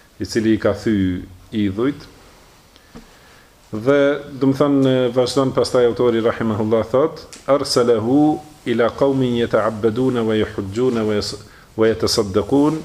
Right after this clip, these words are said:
wa yadhkuruna Allaha kathira." Do të thënë, atë Allahu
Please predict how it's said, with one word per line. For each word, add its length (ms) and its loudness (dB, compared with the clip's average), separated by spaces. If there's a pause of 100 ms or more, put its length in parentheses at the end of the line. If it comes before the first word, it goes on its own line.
(100)
wa 140 2
yadhkuruna 560 0
Allaha 340 0
kathira." 580 -2 (720)
Do 60 -2
të 80 -4
thënë, 180 0
atë 640 -6
Allahu 420 2